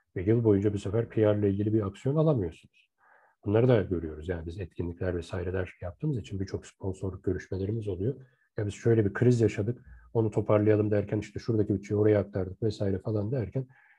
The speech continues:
firmalar böyle bir çalkantının içine düşüyor. Aslında firmaya kaybı sadece o üç gün değil ya da o bir işte hashtag,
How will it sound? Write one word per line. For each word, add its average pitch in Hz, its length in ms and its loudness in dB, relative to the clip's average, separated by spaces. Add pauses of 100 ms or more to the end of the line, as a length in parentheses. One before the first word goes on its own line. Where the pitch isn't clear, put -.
firmalar 120 520 0
böyle 104 260 4
bir 135 140 2 (400)
çalkantının 110 680 -2
içine 117 260 0
düşüyor. 113 340 -4
Aslında 110 300 -4
firmaya 110 440 2
kaybı 107 320 0
sadece 107 340 -2
o 104 100 0
üç - 140 -8
gün 101 240 0
değil 110 280 0 (440)
ya 95 80 -6
da 101 40 -4
o 101 240 -2
bir 98 320 -2
işte - 280 -8
hashtag, 98 340 0